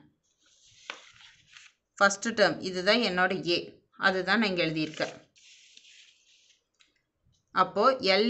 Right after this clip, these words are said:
equal to two m minus one. இதானே என்னோட லாஸ்ட் டேர்ம். So, two m minus one. இது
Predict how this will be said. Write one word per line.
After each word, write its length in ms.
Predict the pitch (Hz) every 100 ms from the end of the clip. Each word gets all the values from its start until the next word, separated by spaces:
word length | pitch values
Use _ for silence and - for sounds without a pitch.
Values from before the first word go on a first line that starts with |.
| 240
equal 240 | 208 180 175
to 60 | 302 -
two 120 | 214 202 196
m 40 | 226 202
minus 340 | 165 165 190 - 156
one. 100 | - - - - - 190
இதானே 300 | 180 185 220 240
என்னோட 200 | 214 185 185
லாஸ்ட் 260 | 185 - 180
டேர்ம். 180 | 165 - -
So, 80 | - 269 269
two 120 | 220 185 175
m 40 | 220 185
minus 300 | 151 160 - 156
one. 80 | -
இது 100 | 170